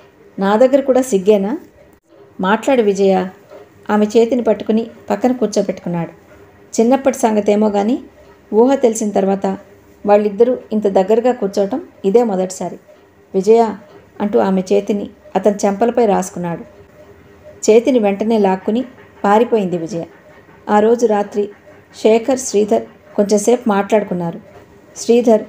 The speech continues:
తనకు ఎంఏ వరకన్నా చదవాలని ఉందన్నాడు వాళ్ళ అత్తయ్యతో. హాయిగా ఇంకొన్నాళ్ళు అక్కడ గడిపి వెళ్ళిపోయాడు శ్రీధర్. విజయ్ కూడా మరో సంవత్సరం కాలేజీలో ప్రవేశించింది. ఆ క్లాస్లో విజయ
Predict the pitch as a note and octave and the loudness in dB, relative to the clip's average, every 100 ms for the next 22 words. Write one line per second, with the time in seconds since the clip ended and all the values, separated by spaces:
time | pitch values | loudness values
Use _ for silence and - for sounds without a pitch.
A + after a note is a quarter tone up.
0 | - _ _ - A3+ A3+ A3+ G3+ G#3 C4 | -14 _ _ -2 0 0 -2 0 2 2
1 | C4 A#3 A3 A3 G#3+ G3 G#3+ A3+ G#3+ F#3 | 2 0 0 0 0 2 4 2 0 -2
2 | F3+ E3+ E3 F3+ - _ - F#3 F3+ F3 | -4 -6 -8 -12 -18 _ -8 -4 -2 -2
3 | G3+ F#3+ F3+ - - - - - - - | -2 -2 -4 -16 -20 -20 -20 -20 -18 -8
4 | G3 G#3 A3+ A#3 G3+ G3 F#3+ G3 G#3+ G3+ | -2 -2 2 0 2 0 0 0 0 0
5 | F3+ F3+ F3+ - A#3+ - - F#3+ G#3 G#3+ | 0 0 -2 -4 -8 -10 -4 0 2 2
6 | F#3 E3+ - F3 F3 F3+ - _ _ _ | 0 -2 -4 -6 -6 -12 -14 _ _ _
7 | _ _ _ _ - G3+ G#3+ B3+ B3 G#3+ | _ _ _ _ -6 -2 2 2 2 -2
8 | C4 - _ - - G#3 A3 A3+ G#3+ A3 | -2 -8 _ -20 -12 0 0 2 0 0
9 | A3+ A#3+ - - - G3+ A#3+ B3 B3+ B3+ | 0 -4 -4 -12 -2 2 4 4 0 2
10 | G#3+ G3 G#3+ G3+ G3 E3+ - - _ _ | 2 0 -2 -6 -10 -14 -16 -20 _ _
11 | _ - - G#3 G#3+ G#3 A3+ - A3 - | _ -12 -4 -2 0 0 -2 -4 -6 -6
12 | _ - G3+ A3+ B3+ | _ -4 0 4 4